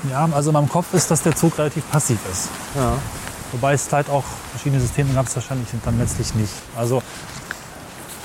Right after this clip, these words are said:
Speaker 1: das ist noch ein bisschen trauriges Bild hier. Die
Speaker 2: Ja, was auch interessant ist, da oben, wenn wir jetzt mal hier auf die Schiene blicken, da oben ist jetzt tatsächlich eine Lücke drin, ne? Also da ist jetzt eine andere Schienenform als die, die wir da hinten gesehen haben, wo wir eben ausgestiegen sind.
Speaker 1: Bisschen, ja.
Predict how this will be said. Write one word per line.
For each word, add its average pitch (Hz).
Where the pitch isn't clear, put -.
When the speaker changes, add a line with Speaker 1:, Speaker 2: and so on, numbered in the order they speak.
Speaker 1:
das 120
ist -
noch 117
ein -
bisschen -
trauriges 110
Bild 127
hier. 127
Die 110
Speaker 2:
Ja, 127
was 135
auch 143
interessant 165
ist, -
da 147
oben, 208
wenn 147
wir 139
jetzt 139
mal 143
hier 190
auf 262
die -
Schiene 123
blicken, 135
da 139
oben 147
ist 165
jetzt 233
tatsächlich 117
eine 123
Lücke 123
drin, 92
ne? 120
Also 120
da 120
ist -
jetzt 143
eine 135
andere 160
Schienenform 170
als 147
die, 165
die 151
wir 143
da 139
hinten 156
gesehen 180
haben, 185
wo 147
wir 127
eben 151
ausgestiegen 113
sind. 123
Speaker 1:
Bisschen, 117
ja. 107